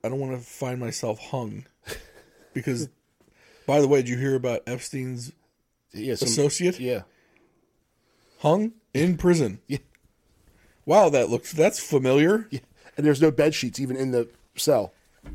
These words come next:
Speaker 1: Like, d-, okay, how are we, <laughs> even if the, even, let's say the guy did kill himself. It's awfully,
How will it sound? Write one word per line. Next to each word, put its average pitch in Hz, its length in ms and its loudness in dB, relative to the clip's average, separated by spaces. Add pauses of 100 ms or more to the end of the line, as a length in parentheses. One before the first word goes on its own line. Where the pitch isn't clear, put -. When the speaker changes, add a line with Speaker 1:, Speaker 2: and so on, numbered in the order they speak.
(280)
Speaker 1:
Like, 170 180 -6
d-, 330 140 -12 (320)
okay, - 240 -2 (640)
how 320 240 -2
are - 20 6
we, 349 120 6 (360)
<laughs> - 0 - (1400)
even 359 260 6
if 220 160 -2
the, 170 180 -2
even, 254 300 0
let's 339 180 -2
say 359 120 0
the 202 80 -4
guy 151 180 -4
did 110 300 -2
kill - 180 -10
himself. - 300 -12 (2000)
It's 220 200 -6 (140)
awfully, 156 600 -4